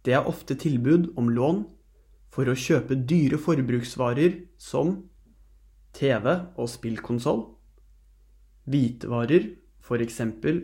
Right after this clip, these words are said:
kjøleskap, møbler, sykkel. Slike tilbud kan komme til mobilen som S M S eller samtale, eller som e-post.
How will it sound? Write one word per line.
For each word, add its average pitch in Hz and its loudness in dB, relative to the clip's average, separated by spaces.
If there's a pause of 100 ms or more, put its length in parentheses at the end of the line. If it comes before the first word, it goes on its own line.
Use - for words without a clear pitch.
kjøleskap, 123 -4 (960)
møbler, 123 4 (1120)
sykkel. 123 0 (1600)
Slike 160 0
tilbud 165 4 (240)
kan 139 -2
komme 143 0
til 113 -2
mobilen 131 2 (180)
som 120 -2
S 117 -8
M 127 2
S - -10 (640)
eller 131 2
samtale, 147 2 (680)
eller 156 4 (400)
som 208 -2
e-post. 117 -4